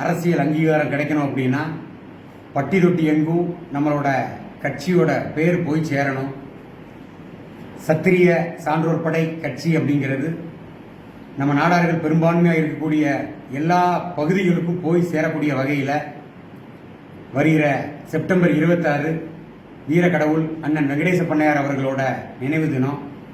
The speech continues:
அந்த வீர வழிபாட்டுக்கு நம்மளோட கட்சியின் சார்புல நாடார் சமுதாய சொந்தங்கள் எல்லாரும் வரணுங்கிற மாதிரி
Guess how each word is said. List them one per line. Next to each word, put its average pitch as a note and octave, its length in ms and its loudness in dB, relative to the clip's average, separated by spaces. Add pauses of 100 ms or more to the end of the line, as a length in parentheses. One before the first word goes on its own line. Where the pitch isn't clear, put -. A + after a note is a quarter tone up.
(580)
அந்த D3+ 220 0
வீர G#3+ 140 6 (100)
வழிபாட்டுக்கு F3+ 580 2 (680)
நம்மளோட D#3+ 340 2
கட்சியின் G3 460 0
சார்புல E3+ 380 4 (600)
நாடார் F#3+ 320 4
சமுதாய F3 420 4
சொந்தங்கள் E3 420 2
எல்லாரும் E3 420 2 (180)
வரணுங்கிற E3+ 480 4 (100)
மாதிரி C#3+ 260 0